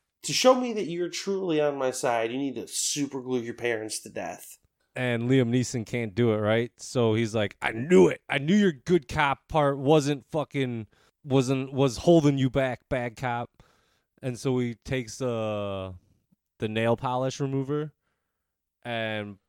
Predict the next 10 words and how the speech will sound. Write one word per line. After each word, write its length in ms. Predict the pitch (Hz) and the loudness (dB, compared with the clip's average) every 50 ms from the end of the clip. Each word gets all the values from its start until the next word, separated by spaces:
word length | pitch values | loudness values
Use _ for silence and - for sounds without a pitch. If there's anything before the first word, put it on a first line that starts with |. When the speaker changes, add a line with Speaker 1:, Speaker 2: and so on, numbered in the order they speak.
| _ - | _ -6
Speaker 2:
puts 200 | - 123 - - | -6 -6 -4 -4
that 160 | 120 113 113 | -4 -4 -4
on 140 | 113 117 113 | -4 -4 -6
his 120 | 110 - | -6 -8
face, 560 | - - 123 117 120 131 139 - - - - - - | -10 -10 -8 -8 -8 -8 -10 -12 -16 -18 -20 -20 -14
takes 280 | - 135 127 120 - - | -10 -8 -8 -8 -6 -6
off 220 | 127 120 120 - | -6 -6 -6 -8
the 100 | - 127 | -8 -6
good 240 | 113 113 123 123 120 | -2 0 0 0 0
cop, 340 | - 139 131 131 135 139 | -2 -6 -4 -4 -6 -8